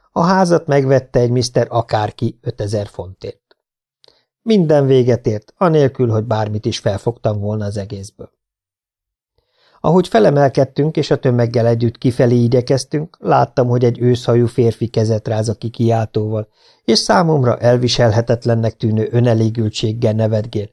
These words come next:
Aztán már kint is voltunk, és a piactér kövezetén jártunk. Ugyanúgy elszontyolodtam, ahogy az előző alkalommal.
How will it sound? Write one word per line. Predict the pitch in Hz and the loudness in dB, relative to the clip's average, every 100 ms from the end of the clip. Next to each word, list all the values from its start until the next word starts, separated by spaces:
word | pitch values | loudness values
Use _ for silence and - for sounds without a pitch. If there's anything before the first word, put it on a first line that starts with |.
| _ _ _ _ | _ _ _ _
Aztán | 220 - 170 | -4 0 0
már | 139 120 | 0 0
kint | 127 123 120 | -2 -2 -4
is | - | -4
voltunk, | 117 110 - 101 - | -2 -2 -2 -8 -2
és | 190 - | -2 -2
a | - | -2
piactér | 165 135 107 - 104 - | 2 2 0 -4 -8 -2
kövezetén | 120 117 104 98 104 95 | 0 0 0 -4 -8 -8
jártunk. | 98 92 - 98 95 _ _ _ _ _ _ _ _ _ _ _ | -10 -12 -14 -16 -18 _ _ _ _ _ _ _ _ _ _ _
Ugyanúgy | 214 185 170 160 156 | 0 4 4 4 4
elszontyolodtam, | 160 156 - 139 147 139 139 - 139 | 4 4 2 2 4 4 2 0 2
ahogy | 135 135 135 | 4 4 2
az | 127 | 2
előző | 139 123 117 117 | 2 2 2 2
alkalommal. | 117 113 - 110 107 104 113 | 2 2 0 -4 -4 -8 -12